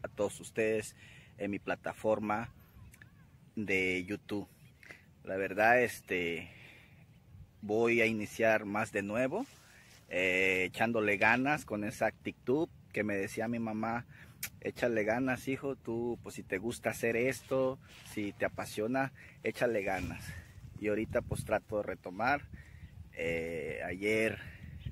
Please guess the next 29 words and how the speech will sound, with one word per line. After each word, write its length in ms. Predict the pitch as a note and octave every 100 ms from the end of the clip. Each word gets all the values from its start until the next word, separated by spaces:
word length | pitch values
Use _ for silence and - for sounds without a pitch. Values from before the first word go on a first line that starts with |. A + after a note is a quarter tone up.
| -
ayer, 380 | E2+ E2+ G2 F#2+
este, 680 | F#2 - - D#2+ E2+ E2+ - - - - - - - - - - -
sabadito, 720 | - F#2+ F#2+ G#2+ G#2 G#2 G2+ - - - - - -
eh, 320 | - E2+ E2 -
fui 180 | G2+ G2+
a 60 |
visitar 480 | F#2 - E2 - F2+
a 60 | E2+
mi 100 | F2
mamá 240 | E2+ F2+
al 100 | F2+
panteón. 640 | - E2 - G2 G#2+ A#2 B2 - - -
Me 120 | G2+
la 120 | F#2+
pasé 320 | - E2+ G#2+
muy 220 | G2 F#2+
bien. 420 | F2+ F#2+ G#2+ C3+ D#3 - - - - - - -
Allá 260 | - F2+ F#2
estuve 420 | - - G2 F2+
con 240 | - F2 F2+
ella. 380 | F2 G2+ B2+ - - - - - - -
Y 140 | F#2+ F#2+
la 160 | G2
verdad, 440 | F#2 F2 F#2+ G2 G2
este, 960 | F2 - - F2 D#2 D2+ C#2 B1+ C2 D2+
ahorita 320 | G2+ A2+ C3
ya 140 | B2+
vengo 260 | A#2+ B2 A#2+
con, 580 | - A2 G2+ G2 F#2+ F2+